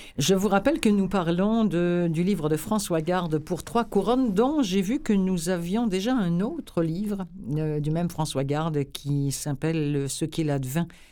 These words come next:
du sauvage blanc. Ça a été enregistré, euh, également chez Vues et Voix en deux mille douze, donc c'est relativement récent. Autrement dit, si l'écriture de, de François Garde, euh, vous intéresse, euh, je pense que ça vaut le coup d'aller voir aussi,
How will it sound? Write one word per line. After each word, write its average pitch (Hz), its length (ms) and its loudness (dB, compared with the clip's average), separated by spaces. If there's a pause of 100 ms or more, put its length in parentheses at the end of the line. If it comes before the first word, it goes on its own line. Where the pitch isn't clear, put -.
(120)
du 131 160 -2
sauvage 147 540 -2
blanc. 135 340 -2
Ça 156 200 -6
a - 20 0
été 139 240 -4
enregistré, 139 640 -6 (440)
euh, 120 300 -2
également 147 360 0
chez 151 160 -4
Vues 135 260 -4
et 143 40 0
Voix 147 220 -2
en 143 160 0
deux 147 140 0
mille 147 260 0
douze, 175 320 -2
donc 147 180 -2
c'est - 120 -6
relativement 143 600 -4
récent. 139 340 -2 (300)
Autrement 143 340 0
dit, 160 140 -2
si - 140 -2
l'écriture 160 640 -2
de, 143 260 0 (220)
de 147 180 0
François 139 560 -4
Garde, 147 400 -6
euh, 135 320 -6
vous 131 160 -10
intéresse, 143 680 -6
euh, 127 420 -4
je 123 180 -8
pense 143 400 -4
que - 80 -6
ça 139 160 -2
vaut 135 160 -2
le 135 80 -2
coup 190 140 -2
d'aller 143 220 0
voir 139 240 -2
aussi, 127 280 -4